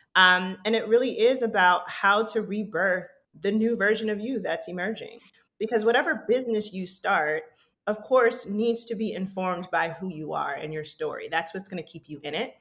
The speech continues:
You need a strong why, and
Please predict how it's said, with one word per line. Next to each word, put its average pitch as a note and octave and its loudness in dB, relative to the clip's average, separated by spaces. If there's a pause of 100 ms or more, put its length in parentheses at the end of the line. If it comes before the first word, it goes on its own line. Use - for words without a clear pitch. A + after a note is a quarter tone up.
(460)
You F#3+ -2
need A3+ 4
a G#3+ 2
strong F3+ 0
why, D#3+ -8 (180)
and E3+ 0